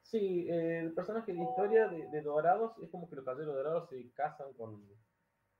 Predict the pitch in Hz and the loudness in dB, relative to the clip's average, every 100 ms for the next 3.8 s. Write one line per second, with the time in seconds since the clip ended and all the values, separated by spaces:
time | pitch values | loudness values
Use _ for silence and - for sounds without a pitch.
0 | _ _ _ _ _ _ _ 127 151 151 | _ _ _ _ _ _ _ -12 -12 -6
1 | 113 135 156 151 135 123 131 165 160 147 | -4 -4 -6 -8 -10 -8 -8 -8 -12 -10
2 | 147 160 156 135 135 170 160 131 120 117 | -6 -6 -6 -8 -6 -6 -8 -8 -10 -12
3 | 117 117 113 120 - - _ | -14 -20 -20 -20 -20 -20 _